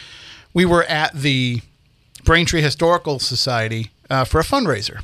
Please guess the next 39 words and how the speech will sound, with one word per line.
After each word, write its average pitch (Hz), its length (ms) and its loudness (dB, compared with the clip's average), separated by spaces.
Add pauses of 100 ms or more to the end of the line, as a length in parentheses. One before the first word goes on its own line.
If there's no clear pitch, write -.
(220)
And 139 340 2
our 131 120 0
friend 143 260 0
Jeff 151 220 0
Campbell, 139 340 0
the 127 220 -2
Plymouth 151 320 0
Ghost 139 240 0
Hunter, 151 320 -2 (420)
put 175 180 2
this 160 140 0
together. 143 380 0
He 151 160 -4
works 143 320 0
very 139 220 0
closely 139 560 0
with 147 300 0
the 120 280 -2 (420)
Braintree 139 360 2
Historical 127 540 -2
Society, 123 640 -2 (420)
and 143 320 2
he 185 500 -2 (540)
wanted 165 320 2
to 160 80 2
have 139 340 0
some 139 500 0
paranormal 143 500 0
folks 143 320 0
come 143 300 0
and 139 160 0
lead 131 200 0
a 147 40 -2
ghost 131 340 0
hunt. 127 260 -2
And 123 140 2
we 127 80 2
got 147 240 0
to, 143 160 -2